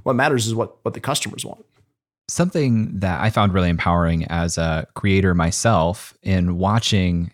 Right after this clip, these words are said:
Speaker 2: and going through your course, the, the content operating system,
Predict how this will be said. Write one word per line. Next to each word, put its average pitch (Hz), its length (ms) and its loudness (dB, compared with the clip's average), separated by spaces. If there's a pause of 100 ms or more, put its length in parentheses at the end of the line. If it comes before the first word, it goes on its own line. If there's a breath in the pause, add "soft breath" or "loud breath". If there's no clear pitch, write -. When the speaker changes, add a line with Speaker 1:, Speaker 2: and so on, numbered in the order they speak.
Speaker 2:
and 98 100 0
going 95 220 4
through - 200 0
your 98 200 2
course, - 560 -2
the, 82 260 0
the 71 100 -2
content 85 440 0
operating 78 420 -2
system, 78 480 -4